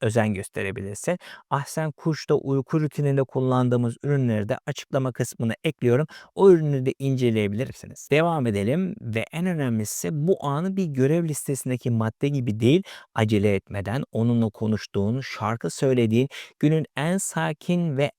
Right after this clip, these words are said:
en özel bağ kurma anınız olarak görün. On, on beş dakikalık sakin bir banyo rutini sizler için,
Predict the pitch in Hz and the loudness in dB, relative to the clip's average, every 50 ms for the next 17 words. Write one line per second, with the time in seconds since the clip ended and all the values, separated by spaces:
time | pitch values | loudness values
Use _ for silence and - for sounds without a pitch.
0 | _ - 131 160 175 160 - - 139 135 123 - 143 143 143 139 - - 127 117 | _ -4 -2 0 -2 -2 -2 -2 -2 -2 0 0 -2 -2 -2 -4 -4 -2 0 0
1 | 127 139 139 - - - 135 131 127 123 - 110 107 104 104 107 107 110 110 107 | 2 0 -2 -4 -4 -2 0 0 0 0 0 0 -2 0 0 0 0 0 0 -2
2 | 98 92 92 92 - 110 - _ - - - - - - - - 143 143 135 120 | -4 -6 -8 -8 -12 -14 -16 _ -18 -16 -14 -14 -16 -6 0 4 6 6 6 6
3 | 123 123 - - 156 185 196 175 156 - - 139 131 117 - - - 104 101 104 | 4 2 0 0 0 2 4 4 2 2 2 0 0 0 0 -2 -2 -2 -2 -2
4 | - _ _ _ - - - - - 196 - - - 214 190 165 160 156 143 135 | -4 _ _ _ -16 -12 -6 -4 -4 -4 -2 0 0 2 2 4 4 2 2 2
5 | 139 160 165 151 135 127 123 113 - - 98 110 127 151 180 - - - - 139 | 0 2 2 2 2 2 2 0 0 -2 -2 -2 -2 -4 -8 -12 -12 -8 -4 -2
6 | 131 117 107 101 - - 107 110 117 | -2 -2 -2 -4 -6 -6 -6 -6 -6